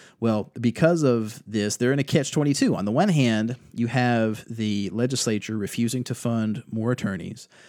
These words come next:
where they have to take clients that are assigned to them, or a district court judge could hold them in contempt. And then on the other hand, you've got the state Supreme Court saying that if you take these clients and fuck up, we're gonna take your law license.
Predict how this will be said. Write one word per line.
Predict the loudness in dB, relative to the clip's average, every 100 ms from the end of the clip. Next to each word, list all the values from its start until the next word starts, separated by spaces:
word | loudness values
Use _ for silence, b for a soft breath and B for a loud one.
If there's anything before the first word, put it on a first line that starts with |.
| B -4
where | 0 2 2 -2
they | -4
have | -2 -2 -2
to | -6
take | -4 2 2 2 -4
clients | -6 -2 0 0 -2 -6 -6
that | -4
are | -4
assigned | -2 -2 0 -2
to | -2
them, | -4 -4 -4
or | 0 2 2 0
a | -2 0
district | 0 0 -2 -4
court | -4 -2
judge | -2 -2
could | -4
hold | -2 -2
them | -2
in | -4
contempt. | -8 -4 -2 -2 -2 -10 B B B -6
And | 0
then | 2
on | 2
the | 2
other | 2 2
hand, | 2 0 -2
you've | -4 0
got | 0 0
the | -2
state | -2 -2 -2
Supreme | -6 -6 -6
Court | 0 2 0 -2 _ -8
saying | -4 0 0
that | -2
if | -2
you | -2 -2 0
take | 0 2
these | 2 -2
clients | -2 -2 -2 -4
and | -8
fuck | -6 -6 0
up, | 0 0 -2
we're | -2
gonna | 0 0
take | -2 -4
your | -2
law | 0 2
license. | 0 -4 -8 -12